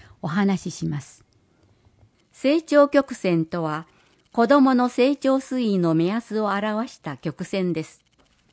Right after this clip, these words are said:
子供の身長や体重が年齢に応じてどのように増えていくのかを男女別に示しています。正式名称を乳幼児発育曲線といい、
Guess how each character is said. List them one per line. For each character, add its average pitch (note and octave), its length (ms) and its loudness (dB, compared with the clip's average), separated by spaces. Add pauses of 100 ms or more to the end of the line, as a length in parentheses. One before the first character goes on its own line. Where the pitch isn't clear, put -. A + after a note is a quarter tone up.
(840)
子 A3 140 2
供 B3 240 6
の A#3 120 2
身 A3 340 2
長 G3+ 260 0
や F#3 320 -4
体 G#3+ 280 0
重 G3 260 0
が F#3+ 220 -2 (280)
年 B3 300 8
齢 A#3 240 4
に A3 160 4
応 G3 200 4
じ F#3+ 200 -2
て F3 260 -6 (460)
ど C#4 160 8
の B3 140 6
よ F#3+ 160 4
う F3+ 60 4
に E3 140 4
増 A#3 200 0
え G#3 40 0
て F3+ 160 -4
い E3+ 140 0
く G3 120 -2
の F3+ 140 4
か D#3+ 220 -6
を E3 220 -2 (420)
男 A#3+ 240 6
女 A#3 140 2
別 G#3 300 0
に F#3+ 140 2
示 A3 360 2
し - 40 -20
て - 120 -4
い D3 140 0
ま C#3 140 -4
す。 - 240 -16 (1300)
正 C#4+ 260 2
式 - 300 2
名 C4+ 240 8
称 F#3 300 -2
を D#3+ 300 -2
乳 B3+ 300 4
幼 A#3+ 220 2
児 D#3 160 -4
発 F3 300 -4
育 A#3+ 260 0
曲 A3+ 240 -4
線 D#3+ 300 -2
と D#3 240 -8
い E3 280 -4
い、 E3+ 80 -10